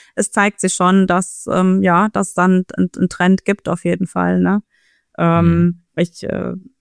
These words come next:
Speaker 1: muss sagen, dass, äh, ja, wie gesagt, es sind einfach die Gehälter, die Randbedingungen, die dort scheinbar besser sind, ne? Vielleicht auch die Arbeitsverhältnisse an sich. Und
Speaker 2: Ja.
Speaker 1: klar, dann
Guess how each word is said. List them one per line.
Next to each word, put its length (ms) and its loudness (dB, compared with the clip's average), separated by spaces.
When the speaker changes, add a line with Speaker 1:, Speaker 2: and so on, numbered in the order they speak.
Speaker 1:
muss 200 -4
sagen, 320 0
dass, 260 -6
äh, 120 -6
ja, 220 -2
wie 80 0
gesagt, 240 -2
es 60 -16
sind 160 2
einfach 240 0
die 160 -2
Gehälter, 420 4
die 80 4
Randbedingungen, 600 2
die 60 2
dort 200 -2
scheinbar 260 0
besser 300 -2
sind, 420 2
ne? 240 2
Vielleicht 220 -2
auch 60 -10
die 120 -8
Arbeitsverhältnisse 920 -4
an 160 -2
sich. 360 -2
Und 460 2
Speaker 2:
Ja. 180 -20
Speaker 1:
klar, 320 0
dann 480 0